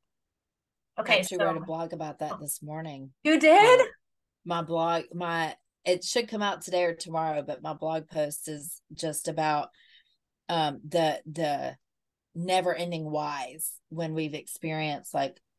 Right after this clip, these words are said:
Speaker 1: loss and stuff like that.
Speaker 2: Mm.
Speaker 1: Like, you know, just, "Why did this happen to me?" And why, the whys that come in. And sometimes there's not an answer, and
Speaker 2: Yeah.
Speaker 1: that just doesn't sit well with us.
Speaker 2: Yeah.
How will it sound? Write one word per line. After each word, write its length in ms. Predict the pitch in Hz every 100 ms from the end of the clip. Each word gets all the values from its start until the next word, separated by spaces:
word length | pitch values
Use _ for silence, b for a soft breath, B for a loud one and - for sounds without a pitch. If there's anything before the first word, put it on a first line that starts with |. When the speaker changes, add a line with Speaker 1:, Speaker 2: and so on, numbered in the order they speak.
| _ 160
Speaker 1:
loss 400 | 156 120 - 151
and 120 | 151
stuff 280 | - 135 139
like 180 | 139
that. 300 | 196 190 185
Speaker 2:
Mm. 20 | 185
Speaker 1:
Like, 180 | 143 - 151 _ _ -
you 120 | 165
know, 200 | 156 147
just, 340 | 143 151 - B B -
"Why 240 | 156 165
did 160 | 170 160
this 160 | 151
happen 260 | 160 147 147
to 60 |
me?" 300 | 143 147 143
And 140 | 139 143
why, 480 | 151 147 147 143 - _ - -
the 120 | 160
whys 500 | 147 151 151 147 -
that 160 | -
come 240 | - 156 143
in. 340 | 135 139 135 -
And 400 | - 147 143 143 - B B B _ _ _ -
sometimes 680 | - 185 180 190 190 185
there's 320 | - 170 156
not 300 | 151 151 147
an 140 | 156 143 -
answer, 680 | 143 165 - 143 143 143 - _ _
and 120 | 160
Speaker 2:
Yeah. 120 | 170 151
Speaker 1:
that 120 | -
just 280 | 175 170 -
doesn't 320 | 160 160 -
sit 320 | - - -
well 220 | 151 135
with 200 | 131 -
us. 460 | - - - - - _ _ _ _ _ _
Speaker 2:
Yeah. 200 | 175 151